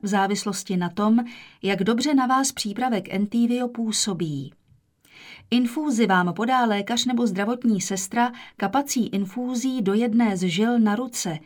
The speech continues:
intravenózní infúze, přibližně po dobu třiceti minut. U prvních dvou infúzí vás bude lékař nebo zdravotní sestra pečlivě sledovat během vlastní infúze a přibližně dvě hodiny poté, co infúzi dokončíte.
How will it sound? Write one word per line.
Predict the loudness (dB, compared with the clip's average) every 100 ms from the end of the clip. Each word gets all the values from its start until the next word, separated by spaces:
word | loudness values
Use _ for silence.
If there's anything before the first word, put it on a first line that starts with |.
| _ _ 0
intravenózní | 0 2 0 2 2 0 0 -2 -2
infúze, | -4 -4 -4 0 0 0 -4 -20 _ _
přibližně | 0 2 2 2 2 0
po | 0
dobu | 0 0 -2
třiceti | -2 -4 -2 -4 2
minut. | 4 4 0 -4 -14 -20 _ _ _ _ _ _ _ -20 -14 -6
U |
prvních | 0 2 2 2 4
dvou | 4 4
infúzí | 4 2 2 2 4 4
vás | 6 4 4
bude | 2 2 4
lékař | 2 2 -2 0
nebo | 2 2
zdravotní | 0 0 0 0 0 0
sestra | -2 -4 -6
pečlivě | -4 -6 -4 -2 0
sledovat | 0 -2 0 2 0
během | 0 2 2
vlastní | 2 0 -2 -2 -2 -2
infúze | -4 -4 -2 0 2 0 0 -14 -18 -4
a | -4
přibližně | -2 -2 0 2 2 2
dvě | 0 0
hodiny | 0 -2 -2
poté, | -2 -4 0 0 0
co | -4 -2
infúzi | 0 0 0 -2 0
dokončíte. | 0 0 0 -2 -2 -4 -6 -8 -12